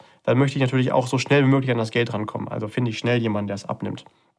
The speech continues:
Und was da halt auch ganz wichtig ist bei der Liquidität, bei klassischen Geldanlagen über die Börse, da spricht man immer von homogenen Gütern. Also egal, ob ich eins davon kaufe oder zehntausend, jeder Anteil ist immer gleich.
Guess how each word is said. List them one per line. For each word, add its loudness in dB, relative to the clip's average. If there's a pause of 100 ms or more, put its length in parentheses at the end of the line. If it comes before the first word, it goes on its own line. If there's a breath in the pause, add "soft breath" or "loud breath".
(200)
Und 0
was 0
da 4
halt 2
auch 2
ganz 0
wichtig -2
ist -2
bei 2
der 4
Liquidität, 0 (540 loud breath)
bei 4 (800)
klassischen 2
Geldanlagen 4
über 2
die -2
Börse, 2
da 2
spricht -4
man -2
immer 2
von -4
homogenen 4
Gütern. 0 (160)
Also 0 (180 loud breath)
egal, 4
ob 4
ich -6
eins 0
davon 2
kaufe 4
oder 2
zehntausend, 2 (360 loud breath)
jeder 4
Anteil 0
ist 0
immer 2
gleich. 2